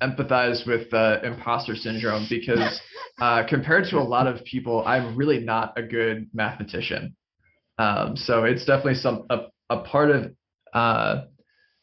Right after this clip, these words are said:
the sort of practice of being a, a theoretician, um, where I struggle a little bit and,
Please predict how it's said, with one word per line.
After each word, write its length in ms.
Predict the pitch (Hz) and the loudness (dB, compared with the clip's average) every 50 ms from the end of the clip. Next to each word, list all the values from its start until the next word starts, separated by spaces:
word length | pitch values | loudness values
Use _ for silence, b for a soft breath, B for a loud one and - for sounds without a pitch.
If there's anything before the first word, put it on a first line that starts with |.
| _ _ _ _ | _ _ _ _
the 720 | 110 120 120 117 113 113 110 110 110 110 120 - - - _ _ _ _ _ _ _ _ _ _ _ _ _ | 2 4 6 6 8 8 6 6 6 4 0 -2 -4 -6 _ _ _ _ _ _ _ _ _ _ _ _ _
sort 180 | - - 160 127 | -4 0 0 0
of 100 | 113 - | 0 0
practice 540 | - - 120 120 123 131 - 120 110 - - | 0 2 2 2 2 0 -2 -4 -4 -4 -4
of 220 | 110 113 - - | -6 -6 -6 -6
being 260 | - 117 113 110 110 113 110 113 - _ _ _ - | -4 -2 0 0 0 -2 -2 -4 -10 _ _ _ -2
a, 60 | 117 | -2
a 80 | 113 - | 0 0
theoretician, 840 | 120 117 113 113 113 - 113 117 - - 120 110 113 117 117 113 - | 2 2 2 2 2 0 -2 -2 0 0 0 0 0 0 -2 -4 -4
um, 300 | - 107 110 110 113 113 | 0 0 0 0 0 0
where 100 | 123 131 131 | 2 2 2
I 60 | 127 | 2
struggle 440 | 127 - - 117 113 113 113 110 110 | 2 0 0 0 2 2 2 0 0
a 40 | 110 | -2
little 200 | 110 110 104 107 | -2 -4 -6 -4
bit 360 | - 110 110 110 107 104 - - | 0 0 2 2 0 -2 -2 -4
and, 400 | 110 107 107 107 113 - - | -4 -4 -2 -4 -6 -8 -10